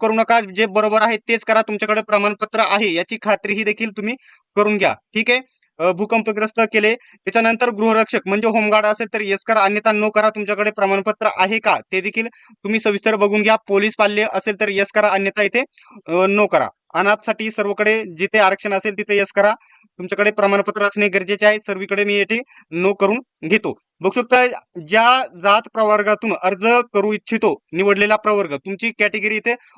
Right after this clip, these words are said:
बरोबर चॉईस करायची आहे. कॅटेगरीमध्ये चुकू नका, अन्यथा फॉर्म भरून काहीही फायदा होणार, अ, नाही. आता खूप विद्यार्थी ईडब्ल्यूएसचं मेरिट कमी लागतं, त्याच्यामुळे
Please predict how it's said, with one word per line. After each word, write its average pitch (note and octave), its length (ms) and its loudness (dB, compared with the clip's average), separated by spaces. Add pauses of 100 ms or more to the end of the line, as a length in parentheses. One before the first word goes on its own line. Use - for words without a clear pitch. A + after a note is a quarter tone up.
(160)
बरोबर A3 360 2 (100)
चॉईस G#3 280 2
करायची G3 440 0 (180)
आहे. F3+ 260 -2 (120)
कॅटेगरीमध्ये G#3+ 560 -2
चुकू G#3+ 360 -6
नका, G#3+ 220 2
अन्यथा G3 360 -2 (120)
फॉर्म G3+ 200 -2
भरून G#3 200 -2
काहीही G3 340 0 (100)
फायदा G3 200 0
होणार, F#3+ 320 0 (440)
अ, E3+ 180 2
नाही. G3 240 0 (320)
आता E3+ 280 0
खूप A#3+ 260 -12
विद्यार्थी G3+ 600 -4
ईडब्ल्यूएसचं G#3+ 720 0
मेरिट G3 260 0 (160)
कमी G#3 220 2
लागतं, G#3 240 0
त्याच्यामुळे G#3 500 -2